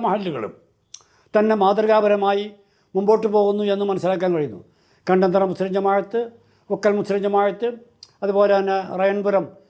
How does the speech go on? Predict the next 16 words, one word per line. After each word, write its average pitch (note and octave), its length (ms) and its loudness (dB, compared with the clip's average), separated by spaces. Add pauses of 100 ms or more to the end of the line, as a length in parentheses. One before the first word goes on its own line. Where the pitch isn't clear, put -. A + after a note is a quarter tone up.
(160)
വല്ലം G3 240 -2
മുസ്ലിം G3+ 260 -6
ജമാഅത്ത്, G3+ 420 0 (600)
മുടിക്കൽ F#3+ 360 2
മുസ്ലിം G3+ 260 -4
ജമാഅത്ത്, G#3 440 0 (460)
ഇതെല്ലാം G3+ 400 2
തന്നെ A3 220 -2
വലിയ G#3 260 0
വലിയ G#3+ 200 2 (480)
പ്രൗഢമായ A3 520 4 (140)
മസ്ജിദുകളെല്ലാം G3 720 -2
പണിതുകൊണ്ട് F#3 420 -6 (680)
സാംസ്കാരിക A3 560 2
പ്രവർത്തനങ്ങൾ G3 500 -2
നടത്തിക്കൊണ്ട് F#3+ 500 -4